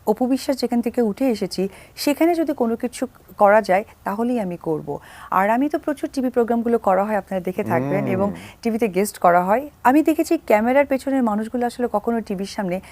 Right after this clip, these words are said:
Speaker 1: তাদের মনের কথা বলতে পারেন না। যেমন আপনার ওখানে অনেক মনের কথা আছে,
Speaker 2: <laughs>
Speaker 1: দর্শক দেখলে বুঝতে পারবে তখন।
Speaker 2: শুধু আমি তোর অন্তঃস্থলের জায়গা
Speaker 1: ভালোবাসা
Speaker 2: শুধু
Speaker 1: শুধু নায়ক নায়িকাদের থাকে না, আপনাদের মাঝেও যে থাকে, এই প্রোগ্রামটা দেখলে বুঝতে পারবে। না, না, না, আহ, কারণ উনি তো একজন, আহ,
Speaker 2: হুম।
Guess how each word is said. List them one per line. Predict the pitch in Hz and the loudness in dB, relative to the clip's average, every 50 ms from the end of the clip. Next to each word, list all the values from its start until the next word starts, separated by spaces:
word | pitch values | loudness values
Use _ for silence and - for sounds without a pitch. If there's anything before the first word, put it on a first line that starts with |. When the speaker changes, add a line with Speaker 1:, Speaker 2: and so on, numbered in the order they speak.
| - - | -4 2
Speaker 1:
তাদের | - 220 226 254 247 | 2 4 4 4 2
মনের | 220 208 202 196 190 | 0 0 0 -2 0
কথা | - 185 190 214 | 0 0 0 0
বলতে | 185 175 160 160 165 | -2 -2 -2 -2 -2
পারেন | - 139 139 139 139 | -2 -2 -2 -2 -4
না। | 156 165 | -6 -4
যেমন | 175 208 214 220 | -2 0 0 0
আপনার | 202 175 175 180 - - 208 214 214 208 - - - - | 0 0 -2 -2 -4 -4 -4 -4 -6 -6 -10 -16 -8 -6
ওখানে | - 185 - 214 208 | -4 0 2 2 4
অনেক | 190 185 208 208 - | 4 2 2 0 -2
মনের | 170 151 160 185 202 202 | -4 -2 0 0 2 2
কথা | 170 165 - - 165 | 2 0 0 0 -2
আছে, | 156 - - - 320 453 - - | -2 -2 -4 -4 -4 -4 -4 -6
Speaker 2:
<laughs> | - - - - | -10 -10 -4 -2
Speaker 1:
দর্শক | - 190 190 - 262 | 0 0 0 0 -2
দেখলে | 226 214 220 214 - 233 | -2 -2 -2 -2 -2 -2
বুঝতে | 208 202 196 - - | -4 -4 -4 -2 0
পারবে | 175 170 160 156 170 | 2 2 2 2 4
তখন। | - 190 233 - - - 311 294 277 320 311 302 | 4 4 4 4 4 2 4 2 2 0 -4 -6
Speaker 2:
শুধু | - - 339 269 180 196 | 0 2 4 6 10 10
আমি | 165 147 143 165 165 | 10 10 8 6 4
তোর | 147 135 139 131 | 4 4 4 4
অন্তঃস্থলের | 107 104 110 139 127 - - - 127 123 117 | 4 2 0 -6 -10 -10 -6 -2 0 0 2
জায়গা | 95 208 196 196 | 4 4 6 6
Speaker 1:
ভালোবাসা | 202 196 196 196 208 208 | 6 6 6 6 4 4
Speaker 2:
শুধু | 262 226 | 0 -2
Speaker 1:
শুধু | - 262 277 | 0 0 0
নায়ক | 262 208 185 190 190 | 2 4 2 2 2
নায়িকাদের | - 220 214 226 208 220 220 | -2 -2 -2 -2 -2 -2 -2
থাকে | - 185 156 - 156 | -2 -2 -2 -2 -4
না, | 147 143 131 | -4 -4 -2
আপনাদের | - 156 - - 196 196 220 | -2 -4 -2 -2 -2 0 2
মাঝেও | 214 202 202 196 - 240 | 2 2 2 2 0 0
যে | 247 277 | 0 0
থাকে, | 269 - 196 185 - 170 180 | 0 0 0 0 0 0 0
এই | 208 240 208 208 | 2 2 0 0
প্রোগ্রামটা | - - 220 220 220 226 269 262 294 320 | 2 2 2 4 4 4 4 4 4 4
দেখলে | 277 285 277 302 277 | 4 4 2 2 2
বুঝতে | 226 202 185 - - 208 180 | 2 2 0 0 0 4 6
পারবে। | 175 185 214 208 240 214 233 240 - - - 285 - - - - - - 226 | 8 8 8 8 8 8 6 6 4 0 -16 -18 -18 -20 -20 -20 -10 -4 0
না, | 226 226 220 - | 2 2 2 2
না, | 139 156 143 | 0 -4 -10
না, | 139 135 | -10 -12
আহ, | - - - 160 156 151 151 156 - | -10 -8 -6 -6 -4 -4 -6 -4 -4
কারণ | 196 208 220 220 214 | -2 -2 -2 -2 -4
উনি | 202 202 208 226 240 | -4 -2 -2 -2 -2
তো | - 277 | 0 0
একজন, | 269 269 254 233 - - - 269 262 269 269 269 262 240 | 0 0 0 -2 -4 -6 -4 -2 -2 0 0 0 -2 -2
আহ, | - - | -2 -2
Speaker 2:
হুম। | 185 185 180 185 180 180 | -2 -2 -4 -4 -6 -6